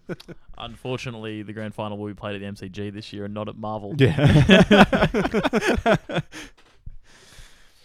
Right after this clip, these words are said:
Speaker 1: Ah.
Speaker 2: We, we could see a big lobbying group headed by the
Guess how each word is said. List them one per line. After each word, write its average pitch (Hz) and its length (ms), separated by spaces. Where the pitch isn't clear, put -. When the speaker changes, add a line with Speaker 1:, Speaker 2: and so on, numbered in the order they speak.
Speaker 1:
Ah. 104 400
Speaker 2:
We, 123 40
we 110 60
could 113 180
see 101 100
a 90 40
big 92 180
lobbying 90 480
group 87 260
headed 87 320
by 85 240
the 95 140